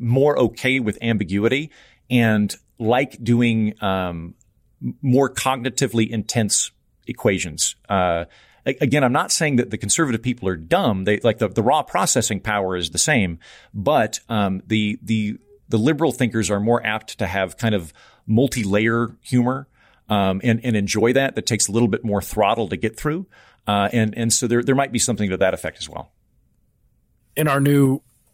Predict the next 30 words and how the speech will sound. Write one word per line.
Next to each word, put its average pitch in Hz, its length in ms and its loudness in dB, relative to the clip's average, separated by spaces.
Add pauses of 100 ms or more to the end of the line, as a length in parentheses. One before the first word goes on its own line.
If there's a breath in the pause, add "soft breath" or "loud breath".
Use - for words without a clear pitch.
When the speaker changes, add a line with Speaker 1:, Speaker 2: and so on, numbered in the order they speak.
(200)
Speaker 2:
religious, 131 540 2
politically 127 720 2
religious 113 560 0
age, 110 680 0 (120)
um, 104 360 -6 (460)
there's 127 240 0
been 127 160 0
a 117 40 0
lot 117 180 0
of 110 60 -2
straining 113 760 -2 (420 loud breath)
between 113 600 -2 (180)
friends 143 500 0
and 110 160 -6
family 120 460 0
about 104 400 -4
how 113 220 -2
we 101 340 -4
are 110 160 -2
able 101 300 -4
to 101 280 -4 (760 loud breath)
reconcile 107 880 -2
our 101 320 -6 (200)
political 120 360 0
differences 104 720 -4
and 98 160 -6
still 110 220 -2
be 101 260 -6
friends, 107 600 -2
uh, 98 260 -8